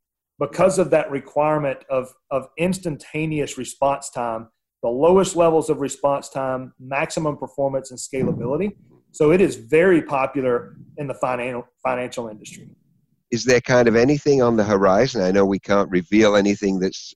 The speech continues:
Speaker 2: uh, N D A, but, um, you know, where do we go from here, do you think?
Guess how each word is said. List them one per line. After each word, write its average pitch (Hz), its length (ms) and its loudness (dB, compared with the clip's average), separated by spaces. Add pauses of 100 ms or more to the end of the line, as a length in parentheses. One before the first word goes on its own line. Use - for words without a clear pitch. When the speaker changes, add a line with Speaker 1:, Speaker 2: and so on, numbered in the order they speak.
Speaker 2:
uh, 90 260 4
N 98 180 2
D 92 200 2
A, 151 320 4
but, 98 340 4 (140)
um, 98 460 4 (280)
you 120 80 2
know, 123 80 6
where 139 300 4
do 170 80 2
we 160 100 4
go 139 220 2
from 131 260 -2
here, 117 400 2
do 80 100 -6
you 76 140 -2
think? 69 360 -8